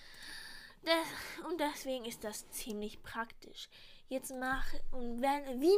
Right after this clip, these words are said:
man modelliert, ist ziemlich einfach. Ihr geht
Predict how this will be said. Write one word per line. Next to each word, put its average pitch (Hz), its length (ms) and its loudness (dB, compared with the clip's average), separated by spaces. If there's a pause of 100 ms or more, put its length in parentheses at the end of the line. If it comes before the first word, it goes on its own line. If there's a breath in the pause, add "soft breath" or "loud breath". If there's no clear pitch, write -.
man 349 260 6
modelliert, 277 800 6
ist - 220 -8
ziemlich 311 420 -4
einfach. - 640 -4 (1600 loud breath)
Ihr 302 420 10
geht 277 460 -2